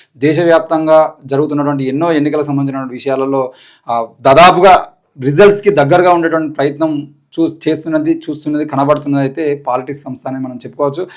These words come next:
మరి ఆయనతో మనం ఉన్నాం, ఆ, ప్రశాంత్ గారితో. ఈరోజు మరి జూబ్లీ హిల్స్ ఎన్నికల వాడి వేడి అంతా మనం నిన్నటి వరకు చూసాం. అయితే ఈ వేడిలో నిన్నటి వరకు ఒకటి రెండు శాతంతో గెలుస్తారు, ఆ, కాంగ్రెస్ వాళ్ళు అని చెప్పేసి మాట్లాడినటువంటి పరిస్థితుల నుండి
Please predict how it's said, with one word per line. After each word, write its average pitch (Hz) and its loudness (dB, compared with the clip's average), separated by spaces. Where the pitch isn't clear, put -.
మరి 127 -2
ఆయనతో 143 2
మనం 143 2
ఉన్నాం, 156 0
ఆ, 131 -4
ప్రశాంత్ 147 -4
గారితో. 139 -2
ఈరోజు 160 4
మరి 139 4
జూబ్లీ 165 2
హిల్స్ 175 0
ఎన్నికల 156 4
వాడి 143 2
వేడి 151 2
అంతా 143 -2
మనం 147 2
నిన్నటి 139 2
వరకు 156 0
చూసాం. 151 -2
అయితే 180 -2
ఈ 156 0
వేడిలో 202 6
నిన్నటి 170 0
వరకు 190 2
ఒకటి 175 0
రెండు 175 -2
శాతంతో 170 0
గెలుస్తారు, 156 0
ఆ, 139 -4
కాంగ్రెస్ 151 0
వాళ్ళు 151 0
అని 143 -2
చెప్పేసి 139 -6
మాట్లాడినటువంటి 139 -2
పరిస్థితుల 135 -4
నుండి 151 2